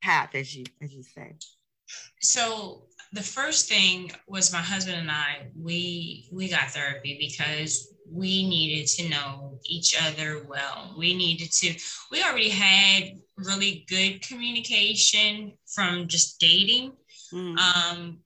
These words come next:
Speaker 2: but w-, we needed to go deeper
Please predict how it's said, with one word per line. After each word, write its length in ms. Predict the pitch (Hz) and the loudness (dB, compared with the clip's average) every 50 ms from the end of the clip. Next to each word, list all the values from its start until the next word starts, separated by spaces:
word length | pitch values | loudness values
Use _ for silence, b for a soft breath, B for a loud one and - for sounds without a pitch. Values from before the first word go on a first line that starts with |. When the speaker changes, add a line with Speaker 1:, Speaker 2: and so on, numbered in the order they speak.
| _ | _
Speaker 2:
but 360 | - 175 175 196 196 180 165 151 | -16 -6 -2 0 0 0 -2 -4
w-, 220 | 180 185 180 - - - | -8 -10 -10 -12 -12 -8
we 360 | 202 196 202 220 226 226 226 220 | -6 -4 -2 0 0 0 0 2
needed 520 | 214 208 202 196 202 190 180 180 175 165 | 2 2 2 2 2 2 2 0 2 2
to 240 | - - - 175 - | 2 2 2 0 -4
go 300 | 165 165 156 156 156 156 - - | -6 -6 -6 -6 -8 -10 -6 -4
deeper 500 | - 170 160 135 - - - - - - | -2 -2 -2 -4 -8 -10 -10 -10 -10 -12